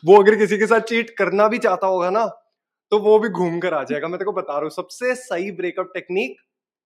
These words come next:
just, "I've lost interest in you," तुम इतने एक्साइटिंग और मजेदार नहीं रहे, जो स्पार्क तुम्हारे में पहले थी ना, अब नहीं दिखाई देती मुझे, मजा नहीं आ रहा।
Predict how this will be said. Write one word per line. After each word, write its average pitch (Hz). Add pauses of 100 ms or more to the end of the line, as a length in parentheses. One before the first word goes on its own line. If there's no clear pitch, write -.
(920)
just, 240 (520)
"I've 180
lost 214
interest 185
in 131
you," 120
तुम 180
इतने 180
एक्साइटिंग 175
और 185
मजेदार 156
नहीं 151
रहे, 117
जो 143
स्पार्क 151
तुम्हारे 185
में 190
पहले 180
थी 185
ना, 196
अब 175
नहीं 175
दिखाई 123
देती 107
मुझे, 104
मजा 123
नहीं 123
आ 101
रहा। 101